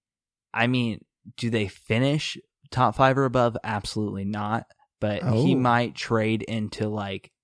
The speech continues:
Speaker 1: a three through five team. But one and two definitely aren't taking him.
Speaker 2: Okay.
Speaker 1: I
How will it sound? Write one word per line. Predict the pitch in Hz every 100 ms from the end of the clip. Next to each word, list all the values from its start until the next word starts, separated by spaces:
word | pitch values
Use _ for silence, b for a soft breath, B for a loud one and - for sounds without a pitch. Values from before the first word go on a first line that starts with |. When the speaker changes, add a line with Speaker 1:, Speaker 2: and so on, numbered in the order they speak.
| _ _ -
Speaker 1:
a | 104
three | - 110 110 104
through | - 104 98
five | - 98 92 98
team. | - - 95 95
But | 98 -
one | 113 117
and | 110
two | -
definitely | 110 107 113 110
aren't | 107
taking | 127 107 107
him. | 110 131
Speaker 2:
Okay. | 123 113
Speaker 1:
I | 110 117